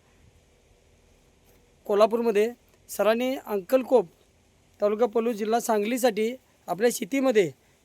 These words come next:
मलेशियन ग्रीन डॉर्फ नारळ, जो नारळ लावला की आपल्याला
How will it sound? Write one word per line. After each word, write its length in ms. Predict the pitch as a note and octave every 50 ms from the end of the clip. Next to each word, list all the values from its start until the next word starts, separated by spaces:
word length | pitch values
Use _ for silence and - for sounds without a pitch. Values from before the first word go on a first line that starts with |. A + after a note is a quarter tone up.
| -
मलेशियन 400 | G3 G3 G#3 A#3+ B3 G#3+ C#4 C#4 C#4
ग्रीन 260 | A#3 A#3 B3 C4+ C4
डॉर्फ 260 | A#3+ B3 B3 A#3 A3 B3
नारळ, 280 | B3 A#3 G#3+ G3 F3 D3+ C3 _ _ _ _ _ _ _ _
जो 140 | F#3 G#3+ A#3+
नारळ 300 | A#3+ A#3+ A3+ A3 A#3 A#3+
लावला 300 | A#3+ A#3 A3 G#3+ G#3+ A3+
की 80 | G#3+ A#3
आपल्याला 520 | G#3+ G3 G#3 G#3 G#3 G#3+ G#3+ G#3+ G#3+ G#3+